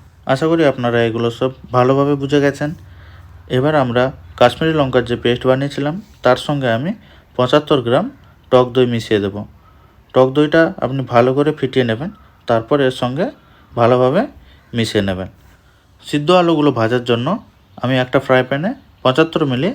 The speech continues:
সাদা তেল নিয়ে নেব। তেলটা গরম হয়ে যাওয়ার পর আলুগুলো আমি ওর মধ্যে ছেড়ে দেব। আলুগুলো ভাজার সময় সবসময় গ্যাসটা লো থেকে মিডিয়াম ফ্লেমে রাখবেন, যাতে আলুগুলো ভালোভাবে ভিতর থেকে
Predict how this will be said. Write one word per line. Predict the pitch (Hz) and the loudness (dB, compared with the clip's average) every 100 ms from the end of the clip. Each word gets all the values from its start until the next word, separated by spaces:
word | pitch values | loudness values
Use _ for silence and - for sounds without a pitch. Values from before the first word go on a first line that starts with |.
| - | -8
সাদা | - 117 127 | 0 2 2
তেল | 127 120 | 0 0
নিয়ে | 107 98 | 0 -4
নেব। | 92 95 92 - _ _ _ | -6 -10 -14 -16 _ _ _
তেলটা | - 135 151 | 0 2 2
গরম | 135 139 147 | 2 2 0
হয়ে | 147 147 | -2 0
যাওয়ার | 147 147 | 0 0
পর | 160 190 - _ _ _ | -2 -4 -6 _ _ _
আলুগুলো | 117 120 135 139 | 2 2 2 2
আমি | 139 139 | 0 0
ওর | 151 131 | -2 -2
মধ্যে | 127 127 196 285 _ _ | -4 -4 -6 -8 _ _
ছেড়ে | - 104 98 | -6 -2 -2
দেব। | 95 95 - _ _ _ _ _ - - _ _ - | -4 -8 -14 _ _ _ _ _ -20 -20 _ _ -2
আলুগুলো | 123 135 160 170 | 2 2 4 2
ভাজার | 147 135 147 | 4 2 0
সময় | - 127 160 233 - _ | -2 -2 -2 -4 -14 _
সবসময় | - 127 - 147 143 | 0 0 0 -2 0
গ্যাসটা | 127 123 - 156 233 - _ - | 2 2 -2 -6 -6 -12 _ -10
লো | 120 139 | 0 0
থেকে | 147 156 165 | 0 -4 -2
মিডিয়াম | 127 113 123 | -2 -2 -2
ফ্লেমে | 123 123 120 | -2 -2 0
রাখবেন, | 113 110 139 185 - _ _ - _ | -2 -2 -4 -6 -8 _ _ -20 _
যাতে | 120 120 180 294 - _ - | -2 0 0 -4 -8 _ -4
আলুগুলো | 113 117 123 175 302 _ _ _ | 0 0 0 -2 -4 _ _ _
ভালোভাবে | - 117 131 147 151 | -4 0 0 0 0
ভিতর | 127 123 127 | -2 -4 -6
থেকে | - 135 | -4 -2